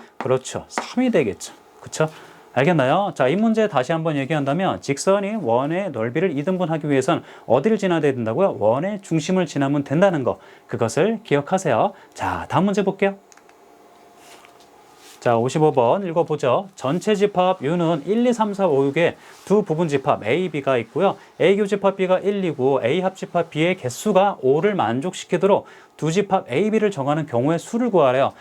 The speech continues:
자, 그럼 일단 어떤 거부터 볼까요? 자, 벤 다이어그램을 통해서 우리 한번 생각을 해보죠. 자, 전체 집합 일, 이, 삼, 사, 오, 육이 있어요. 자, 전체 집합 일, 이, 삼,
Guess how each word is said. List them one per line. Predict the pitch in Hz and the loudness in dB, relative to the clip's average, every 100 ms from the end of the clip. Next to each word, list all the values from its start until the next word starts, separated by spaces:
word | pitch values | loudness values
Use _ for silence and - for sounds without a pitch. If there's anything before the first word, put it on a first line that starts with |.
| - - | -20 -6
자, | 160 110 | -2 -2
그럼 | - 196 | -2 -4
일단 | 196 202 185 175 | 0 2 2 2
어떤 | 107 120 196 | -2 -2 -2
거부터 | 196 175 170 | -2 -4 -4
볼까요? | 127 123 180 123 - - _ | -4 0 2 0 -4 -18 _
자, | - 98 | -16 -8
벤 | 147 180 | -2 2
다이어그램을 | 202 196 190 185 | 2 4 2 0
통해서 | - 202 190 175 | -4 -4 -2 0
우리 | 160 | 0
한번 | 151 160 | 0 -2
생각을 | 160 180 175 175 175 | -2 -4 -2 -2 0
해보죠. | 185 180 - 151 135 - - - | -2 -2 0 0 0 -6 -12 -6
자, | - 123 110 | 2 2 2
전체 | 156 165 | 0 0
집합 | 185 190 180 | 2 2 2
일, | 185 202 | 2 0
이, | 202 | 0
삼, | - | -4
사, | 170 | 0
오, | 156 202 | 0 2
육이 | 156 | 0
있어요. | 127 - 113 123 214 226 - - - | -2 2 2 4 2 -2 -12 -14 -14
자, | - 98 107 190 220 | -8 -2 0 0 -2
전체 | 135 135 | -4 -2
집합 | 127 - 139 143 - - - - - - - - | -2 0 0 0 -4 -14 -16 -18 -12 -10 -8 -4
일, | 139 147 151 143 | 2 2 2 0
이, | 131 131 147 165 190 185 | 0 0 0 -2 -4 -6
삼, | - 123 143 | -2 0 0